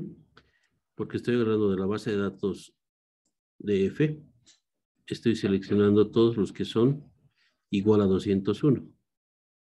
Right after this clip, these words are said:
Y en doscientos uno son las, los de la provincia Murillo. Entonces de aquí voy a hacer otro group by,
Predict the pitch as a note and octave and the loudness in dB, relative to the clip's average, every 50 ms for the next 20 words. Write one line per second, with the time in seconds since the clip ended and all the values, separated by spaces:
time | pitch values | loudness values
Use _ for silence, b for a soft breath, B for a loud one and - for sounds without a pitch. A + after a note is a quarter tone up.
0 | _ _ _ _ _ _ _ _ _ _ _ _ _ _ _ _ _ _ _ - | _ _ _ _ _ _ _ _ _ _ _ _ _ _ _ _ _ _ _ -6
1 | G#2 G#2 G2+ G2+ G2 G2 - A2 G#2+ G#2+ G#2 A2 G2 - G#2+ G#2 A2 A#2+ B2+ - | -4 -2 0 0 0 -2 -2 -2 -4 -2 -2 -4 -4 0 2 4 4 4 4 4
2 | - G2+ F#2+ F#2 F2+ F2+ E2+ - - - D#2 F2+ F2+ F#2+ F#2 F2 - - G2 E2+ | 2 0 2 2 2 0 0 -4 -6 -8 -6 -6 -4 -4 -4 -6 -4 -2 -2 0
3 | F2+ F2+ F2 - F#2 F2 F2 E2 E2+ D#2+ D#2 - - _ _ _ _ _ _ b | 0 -2 -2 -2 -2 -2 -2 -2 -2 -4 -6 -10 -18 _ _ _ _ _ _ b
4 | b b b b b b b b b b b - G2+ G2 G2 G#2 G2+ F#2 F#2+ G2+ | b b b b b b b b b b b -2 -2 0 2 2 2 4 4 2
5 | F#2+ - - A2 A2 G#2+ G2+ G2 F#2+ F#2 E2+ - - G#2+ G#2+ A#2 A2 - - - | 2 2 0 0 2 4 4 4 4 2 0 -2 -2 0 0 0 0 -2 -10 -20
6 | _ _ _ _ _ _ _ _ _ _ _ _ _ _ _ _ _ _ _ _ | _ _ _ _ _ _ _ _ _ _ _ _ _ _ _ _ _ _ _ _
7 | _ - G#2 - A#2+ G#2 F#2+ G2 G#2 G2 F#2 A2 A#2+ D3 D3 - | _ -6 -6 -4 -2 -4 -2 -2 -4 -2 -2 -2 -2 -2 -2 -6